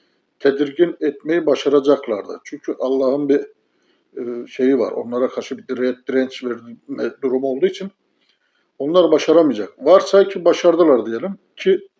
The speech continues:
öyle olacak. Eğer öyle olsaydı ki öyle olacak zaten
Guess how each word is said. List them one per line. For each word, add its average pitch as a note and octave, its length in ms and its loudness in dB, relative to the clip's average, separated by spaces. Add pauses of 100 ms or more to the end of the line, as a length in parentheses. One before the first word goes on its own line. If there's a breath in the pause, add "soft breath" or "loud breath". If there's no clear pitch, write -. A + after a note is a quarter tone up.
(160)
öyle C#3+ 180 -2
olacak. A#2+ 320 -2 (920)
Eğer D#3 220 6
öyle E3+ 200 8
olsaydı D#3 760 4
ki D#3 260 0
öyle C3+ 200 0
olacak G#2+ 360 0
zaten A#2 360 -4